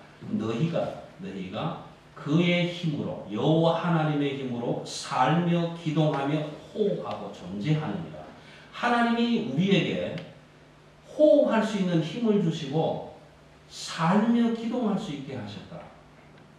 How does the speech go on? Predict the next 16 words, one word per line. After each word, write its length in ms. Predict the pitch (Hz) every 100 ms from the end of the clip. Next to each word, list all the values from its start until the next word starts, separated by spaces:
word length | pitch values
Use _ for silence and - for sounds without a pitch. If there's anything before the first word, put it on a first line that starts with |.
| - - - - - - - - -
여러분 400 | 160 175 - -
가슴 380 | - 196 190 165
쫙 180 | - - - - - - - - -
펴고 560 | - 202 160 151 - - - -
심호흡을 760 | - - 226 226 202 180 -
한번 260 | 165 151 131
들이마셔보세요. 800 | 127 127 120 117 98 95 170 156 -
그 140 | 147 147
제가 400 | - 147 175 165
하는 140 | 151
것 100 | -
같죠? 400 | 147 - 170 185 - - - - - - -
자기가 400 | 143 160 170 143
하는 160 | 147
것 140 | 143 -
같죠? 280 | - -